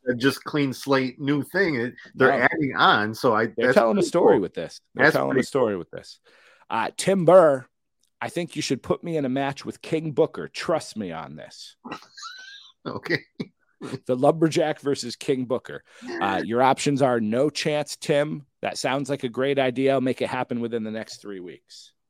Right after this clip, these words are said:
Speaker 1: Yeah, we'll make it happen in the next three weeks. Why not?
Speaker 2: Yes, I knew you'd agree. Can't wait to see that match on the card. Thanks.
Speaker 1: That'd be
Speaker 2: All
Speaker 1: wonderful.
Speaker 2: right. All right there, friends. Well, we are here.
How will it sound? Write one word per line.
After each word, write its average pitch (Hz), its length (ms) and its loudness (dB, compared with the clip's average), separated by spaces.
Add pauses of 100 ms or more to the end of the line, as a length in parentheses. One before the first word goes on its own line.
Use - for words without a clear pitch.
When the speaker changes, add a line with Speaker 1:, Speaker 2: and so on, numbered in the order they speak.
(640)
Speaker 1:
Yeah, 202 220 2
we'll 147 160 4
make 151 160 2
it 143 120 4
happen 131 240 4
in 127 120 -4
the 113 80 -6
next 110 220 -8
three 101 180 -4
weeks. 80 240 -10
Why 135 120 -4
not? 82 200 -8 (2250)
Speaker 2:
Yes, 113 360 2
I 95 80 -2
knew 180 180 2
you'd 127 200 0
agree. 98 360 -4
Can't 180 340 -4
wait 175 200 -2
to 214 60 -10
see 180 240 -6
that 151 220 0
match 135 300 -4
on 151 160 -4
the 165 60 -8
card. 71 540 -12
Thanks. - 720 -6 (1300)
Speaker 1:
That'd 107 140 -4
be 110 80 -2
Speaker 2:
All 107 60 0
Speaker 1:
wonderful. 185 240 4
Speaker 2:
right. - 40 -10 (760)
All 151 120 0
right 151 240 2
there, 107 180 -2
friends. 104 520 -6
Well, 107 220 0
we 147 280 0
are 131 220 -2
here. 160 540 -2